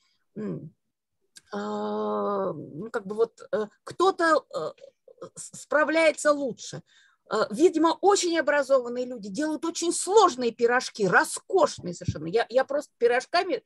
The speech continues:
в последнее время болею, я их собираю. Это гениальные есть вещи, просто. Вот.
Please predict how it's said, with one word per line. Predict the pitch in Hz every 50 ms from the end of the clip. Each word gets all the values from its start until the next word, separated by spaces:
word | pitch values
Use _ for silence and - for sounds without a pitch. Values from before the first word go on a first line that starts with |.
| _ _
в | - - -
последнее | 226 233 - - 233 214 190 214 214
время | 208 254 302 294 254
болею, | 170 180 220 247 247 196 160 147 147 160
я | 156 165 180
их | 175
собираю. | - - 196 180 196 214 196 180 143 127 127 - _ _ _ _ _ _
Это | 175 160
гениальные | 160 254 285 311 339 349 330 233 196 175 160 156 151
есть | 139 - 143 - - _ _
вещи, | 131 - 131 - - - - _ _ _
просто. | - 190 185 170 - - _ _ _ _ _ _ _ _ _ _ _ - - - - _ _ _ _ _ _ _ -
Вот. | 160 170 156 139